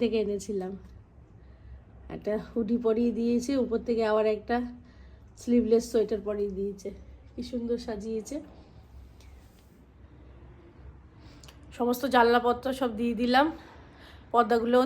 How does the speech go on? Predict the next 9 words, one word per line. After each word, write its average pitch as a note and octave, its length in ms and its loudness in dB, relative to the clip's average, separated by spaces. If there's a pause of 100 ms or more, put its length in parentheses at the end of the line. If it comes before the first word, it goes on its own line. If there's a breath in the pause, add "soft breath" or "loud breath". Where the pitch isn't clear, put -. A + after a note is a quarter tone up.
দিয়ে B3 220 0
দিলাম। B3+ 220 2 (1200 loud breath)
বিকেল A#3 260 2 (100)
পড়ে A#3 180 6 (120)
আসছে, - 340 -2 (440)
একটু - 160 -12 (100)
পরেই A#3 280 4
তো B3+ 120 2
অন্ধকার A3 280 2